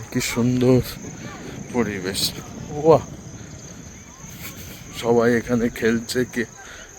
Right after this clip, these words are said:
কোনো বাধা দেওয়ার মতো কেউ নেই। এই যে এগুলো দেখুন, এই যে ভেঙে ভেঙে গিয়েছে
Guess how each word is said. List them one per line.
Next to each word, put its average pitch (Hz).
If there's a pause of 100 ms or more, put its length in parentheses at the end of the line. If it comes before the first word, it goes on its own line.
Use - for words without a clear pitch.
(100)
কোনো 120
বাধা 110 (1040)
দেওয়ার 117
মতো 120
কেউ 117
নেই। 113 (960)
এই 117
যে 117
এগুলো 117
দেখুন, 120
এই 117
যে 110 (140)
ভেঙে 123
ভেঙে 120
গিয়েছে 117